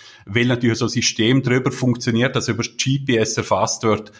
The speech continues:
wenn man in der Spitzenstunde wie weit gefahren ist. Und das ist sicher ein Thema, wo man auch, wo man auch zu Herzen nehmen muss und wo man lösen kann, heute auch schon lösen kann, D S G V-konform. Aber es ist natürlich auch häufig ein Thema, wo in den Köpfen stattfindet und wo man viel dann noch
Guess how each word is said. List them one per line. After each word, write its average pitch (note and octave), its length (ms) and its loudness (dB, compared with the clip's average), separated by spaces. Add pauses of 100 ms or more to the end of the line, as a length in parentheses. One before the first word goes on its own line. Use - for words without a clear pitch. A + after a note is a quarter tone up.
(240)
wenn B2 300 2
man C3 120 4
in - 60 -2
der A#2 60 2
Spitzenstunde A2+ 1120 -2
wie A#2 160 2
weit G#2 240 -4
gefahren A2+ 580 0
ist. - 300 -6 (260)
Und A2 140 0
das D3+ 140 -2
ist D3 160 -2
sicher B2+ 180 2
ein A#2+ 100 -2
Thema, G#2+ 320 2
wo G#2+ 120 2
man G2 160 0
auch, F#2 440 -2 (200)
wo G2+ 280 0
man G2 140 2
auch F#2 320 0
zu - 140 -6
Herzen G#2 400 -2
nehmen G#2 280 0
muss G3 300 -2
und A#2 300 -2
wo A#2 120 2
man G#2 160 4
lösen G2+ 340 0
kann, C#3 420 -2 (140)
heute C3+ 280 0
auch B2+ 120 2
schon A2+ 200 2
lösen G#2+ 340 0
kann, A#2+ 240 -4
D A2 160 -2
S A#2+ 160 -4
G A#2 160 -4
V-konform. A2+ 840 0 (380)
Aber C#3 340 0
es C3+ 120 0
ist C3+ 100 2
natürlich A#2+ 260 2
auch A#2+ 120 2
häufig C#3 340 0
ein A2 100 -6
Thema, A2+ 300 2
wo A2 80 2
in A2 80 0
den A#2+ 100 -4
Köpfen G#2+ 300 -2
stattfindet G#2+ 560 0
und G#2 100 0
wo G#2 80 4
man G2 140 2
viel A2+ 300 0
dann G#2 160 0
noch G2 260 -2